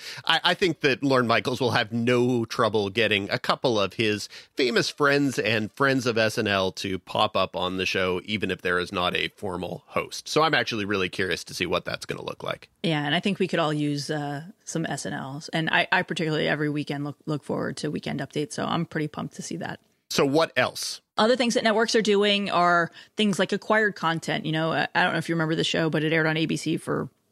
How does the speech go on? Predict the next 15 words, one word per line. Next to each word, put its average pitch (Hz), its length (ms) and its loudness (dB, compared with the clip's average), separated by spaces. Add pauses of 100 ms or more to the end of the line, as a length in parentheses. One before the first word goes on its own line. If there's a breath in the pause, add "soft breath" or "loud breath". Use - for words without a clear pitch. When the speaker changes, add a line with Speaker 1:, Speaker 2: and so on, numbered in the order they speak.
(120)
Speaker 2:
more 180 320 4
seasons 170 360 0
than 165 80 0
I 165 80 0
think 156 260 -4
anyone 170 280 2
remembers, 156 400 0
but 170 140 0
it 165 40 2
was 165 140 -2
a 165 60 -4
show 180 180 2
called 170 220 0
Rookie 170 240 0
Blue. 156 360 0